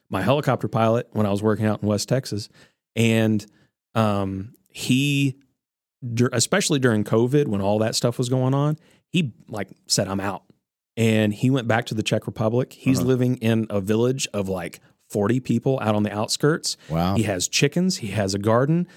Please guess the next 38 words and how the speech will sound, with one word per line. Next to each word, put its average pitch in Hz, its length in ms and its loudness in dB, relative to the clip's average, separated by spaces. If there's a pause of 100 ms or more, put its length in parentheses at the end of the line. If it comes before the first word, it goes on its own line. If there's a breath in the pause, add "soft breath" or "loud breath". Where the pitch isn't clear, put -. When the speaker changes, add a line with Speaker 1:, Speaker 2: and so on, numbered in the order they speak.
(320 soft breath)
Speaker 1:
And 92 120 -10
he's 101 180 -2
by 107 200 0
himself. 127 500 0
And 107 100 0
he 110 160 -2
just, 104 260 -2
like, 101 240 -2
he 151 140 -2
said 107 280 -2
that 104 120 -2
he 101 100 -4
meditates 117 600 -2
every 151 180 2
now 160 220 2
and 170 100 2
then. 180 300 0 (400 soft breath)
And 98 540 0
he's 101 300 -4
just, 107 280 -2
he's 180 320 -2
happy. - 720 -2
Speaker 2:
Yeah. 82 240 0 (360)
Speaker 1:
But 123 160 4
he's 180 280 0
definitely 127 540 2
not 104 500 2
the 95 80 -8
norm. 101 680 0
Speaker 2:
Right. 110 360 2
Speaker 1:
You 110 140 2
know, 101 220 0
I'm, 113 280 2
I'm 113 300 0 (100)
envious 147 500 2
of 113 180 0
his 107 200 0
contentment. 110 720 -4